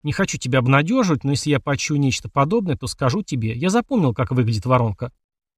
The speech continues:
Андрей кивнул, вид у него был гораздо бодрее. «Даешь слово?» «Какой мне смысл врать?» слегка обиделась девушка. «Ну извини», повинился Ганс, не подумав, ляпнул.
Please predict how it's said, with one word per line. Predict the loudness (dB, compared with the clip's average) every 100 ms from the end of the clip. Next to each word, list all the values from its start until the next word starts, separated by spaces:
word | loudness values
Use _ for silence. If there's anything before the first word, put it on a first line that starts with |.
| _ _ _ _
Андрей | 2 2 0
кивнул, | 0 0 2 0 2
вид | 0 2
у |
него | 0 2
был | 0
гораздо | 2 2 2 2
бодрее. | 0 2 0 -4 _ _ _ _ _
«Даешь | 0 2 2
слово?» | -2 -4 -4 -8 _ _ _ _ _ _
«Какой | -4 2
мне | 2
смысл | 2 -2 -2 -2
врать?» | -2 -2 -4 _
слегка | -4 -2 0
обиделась | 2 2 0 0 0
девушка. | -2 -4 -8 -14 -18 _ _ _ _
«Ну | 0
извини», | 2 2 2 0 _
повинился | 0 2 2 -2 -4
Ганс, | -4 -4 -6
не | -2
подумав, | 2 2 0 0
ляпнул. | -2 -2 -8 -16